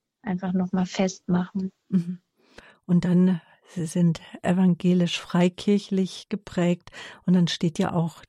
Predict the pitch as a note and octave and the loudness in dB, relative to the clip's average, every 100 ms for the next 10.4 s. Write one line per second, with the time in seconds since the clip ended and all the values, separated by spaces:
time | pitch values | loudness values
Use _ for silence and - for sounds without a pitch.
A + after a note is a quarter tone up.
0 | - F#3 - - G#3+ F#3 - F3+ D3 _ | -8 -6 -6 0 2 2 2 2 0 _
1 | F#3 F3+ F3 E3 E3 - F3 - E3+ E3 | -2 0 2 4 2 2 0 2 0 2
2 | F3+ F#3+ F3+ F#3 F#3 E3+ E3+ F3 E3 E3+ | 4 2 2 0 0 -2 0 0 0 -4
3 | - E3 - E3+ D#3+ - - D#3 D#3 - | 0 -2 2 0 0 -4 -4 -4 -4 -12
4 | _ - - - E3+ E3 E3 F3 - E3 | _ -20 -16 0 2 2 -2 -4 -2 2
5 | E3 D#3 D#3+ D3+ - D#3+ D#3 - D3 D3+ | 2 2 -2 0 2 2 2 0 0 -2
6 | _ _ _ _ _ _ _ _ _ - | _ _ _ _ _ _ _ _ _ -4
7 | A3+ - A#3+ A3 G3 G3 G3+ G3 G#3 G#3+ | -4 0 2 4 4 2 0 -2 -2 -2
8 | - B3 B3+ B3+ - - A3+ A3 G#3+ G#3 | -4 -2 -2 -4 -10 -8 -4 -2 -2 -2
9 | G#3 G#3 - - G#3+ G#3+ G#3 G3+ F#3+ F#3+ | -2 -6 -12 -4 -2 0 0 0 0 0
10 | G3 G3 G3 | 0 0 0